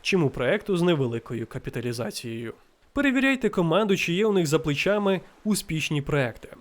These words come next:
Шукайте актуальний та потрібний в майбутньому сектор, наприклад,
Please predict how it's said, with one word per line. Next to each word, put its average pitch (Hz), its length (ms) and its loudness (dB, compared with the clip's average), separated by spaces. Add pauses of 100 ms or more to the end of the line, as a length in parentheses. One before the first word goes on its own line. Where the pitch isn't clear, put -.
(260)
Шукайте 151 520 2
актуальний 165 460 4
та 151 120 0
потрібний 156 460 2
в - 20 2
майбутньому 170 600 0
сектор, 180 560 -4
наприклад, 160 540 0